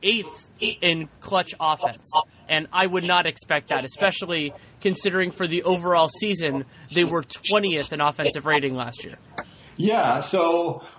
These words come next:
Speaker 2: when, when you get to how recl-, how much they can <laughs> recreate what they did last season in terms of a record next season and, and beyond, that becomes a,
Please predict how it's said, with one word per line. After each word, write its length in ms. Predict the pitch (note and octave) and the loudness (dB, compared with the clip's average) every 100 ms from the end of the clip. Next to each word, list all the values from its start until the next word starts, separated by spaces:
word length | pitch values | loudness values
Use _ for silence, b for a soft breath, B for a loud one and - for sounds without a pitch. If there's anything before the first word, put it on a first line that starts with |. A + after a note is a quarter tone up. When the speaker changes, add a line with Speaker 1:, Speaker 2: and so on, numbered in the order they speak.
| B | B
Speaker 2:
when, 260 | E3+ F3 | 0 2
when 140 | F3+ F3 | 2 2
you 60 | |
get 240 | D#3+ G#3+ - | 2 2 0
to 380 | A3 G3+ G3+ F#3+ | 0 2 4 2
how 680 | - G3 F#3 F3 F3+ F3+ C#3+ | 2 2 4 4 2 2 0
recl-, 680 | C#3+ F#3 F#3 D#3 A#2 - - - C3+ | 0 0 2 0 -2 -8 -12 -12 -8
how 360 | C#3 - F#3 | -6 -2 0
much 120 | F#3+ F#3+ | 0 0
they 120 | F#3+ | 0
can 400 | D#3 C#3+ D#3 - - - | 2 2 0 -4 -14 -20
<laughs> 160 | - | -8
recreate 720 | D#3+ G#3+ - F3 C#3+ E3+ G3 | 0 0 2 2 4 4 2
what 160 | F#3 E3 | 2 2
they 140 | E3 | 4
did 140 | D#3+ E3 | 2 2
last 320 | D#3+ D#3 C#3 | 2 2 2
season 300 | F3 E3 E3+ | 2 2 2
in 100 | D3+ | 0
terms 240 | D#3+ D#3+ | 2 2
of 80 | D3 | 2
a 80 | D3 | 2
record 420 | D3+ - D3+ C#3+ | 2 2 2 0
next 240 | D3 D3 - | 2 0 2
season 300 | D3+ D3+ C#3+ | 2 2 2
and, 140 | C#3+ | 2
and 200 | D3+ C3 | 2 2
beyond, 640 | B2+ C#3+ D#3 D3+ C#3 C#3 B B B | 4 4 4 4 2 -4 B B B
that 280 | C#3+ D#3+ E3+ | 0 2 2
becomes 480 | E3+ E3+ E3 D#3+ D#3 | 0 2 0 2 2
a, 560 | D3 C#3 C#3 C#3+ - | 4 4 2 -2 -6